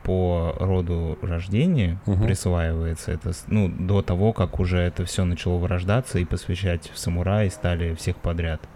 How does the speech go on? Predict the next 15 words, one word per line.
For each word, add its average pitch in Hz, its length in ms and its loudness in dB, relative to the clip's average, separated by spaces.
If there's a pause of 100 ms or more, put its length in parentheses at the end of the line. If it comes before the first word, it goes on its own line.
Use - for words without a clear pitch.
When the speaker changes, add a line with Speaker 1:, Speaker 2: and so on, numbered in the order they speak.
(480)
Speaker 1:
Изначально 95 600 0
это 85 500 -2
по 92 160 2
рождению, 87 640 0
раз, 143 320 0 (320)
и 90 100 0
два, 98 400 2
это 92 220 0
человек, 87 440 0
который 90 640 0
там 85 360 -2
с, - 220 -10
м, 82 360 -2
детского 90 480 -2
возраста 104 640 -2